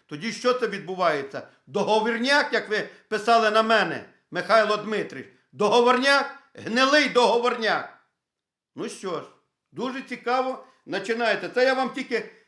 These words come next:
і це суддя Ільницький все описує, все це порушення, цю заяву, е, що я подав до Ла-, до Лазаренка Подільської.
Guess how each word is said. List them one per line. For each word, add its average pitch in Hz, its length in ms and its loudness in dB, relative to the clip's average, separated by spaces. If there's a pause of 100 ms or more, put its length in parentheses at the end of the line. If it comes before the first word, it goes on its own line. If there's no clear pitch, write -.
і 285 140 -4
це 262 340 0
суддя 202 840 -2 (1700)
Ільницький 285 680 0
все 269 200 -4
описує, 277 600 -2
все 247 200 -6
це 247 140 0
порушення, 233 680 -2
цю 254 180 -4
заяву, 240 800 0
е, 202 160 -2
що 233 140 -2
я 240 120 4
подав 233 420 -2
до 226 80 -2
Ла-, 220 320 -4
до 208 120 -2
Лазаренка 220 580 -2
Подільської. 202 960 -8